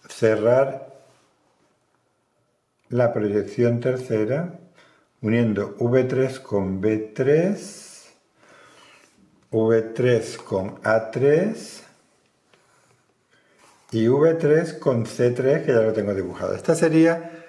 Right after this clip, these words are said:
la tercera proyección, la, ya luego la repasaremos. La primera proyección de, o sea, el punto V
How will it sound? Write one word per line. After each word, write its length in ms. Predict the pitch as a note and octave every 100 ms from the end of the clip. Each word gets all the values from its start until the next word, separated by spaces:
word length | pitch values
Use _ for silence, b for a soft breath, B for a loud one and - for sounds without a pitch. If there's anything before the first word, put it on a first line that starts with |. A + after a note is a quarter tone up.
| B -
la 160 | B2+
tercera 360 | A#2 A2+ A#2 A2+
proyección, 480 | A2+ A2 A2 G#2 G#2
la, 340 | A#2 C3+ A#2+
ya 180 | A2 B2
luego 220 | B2+ C#3
la 100 | D3
repasaremos. 720 | A#2+ G#2+ G2 F#2+ F2 D#2+ D#2 - B B B B B
La 760 | A2+ A#2 A#2+ - - - - -
primera 560 | B2+ A#2+ A#2+ C3+ D#3+ E3
proyección 920 | D#3+ D#3 D#3 - D#3+ E3 D3+ B2 G2+ -
de, 960 | G#2+ G#2 A2+ A2 G#2+ G#2+ G#2+ G#2 G2+ G2+ B B B
o 40 |
sea, 140 | - A#2
el 60 |
punto 380 | - D3+ C#3 D#3 D#3
V 420 | B2+ A2 -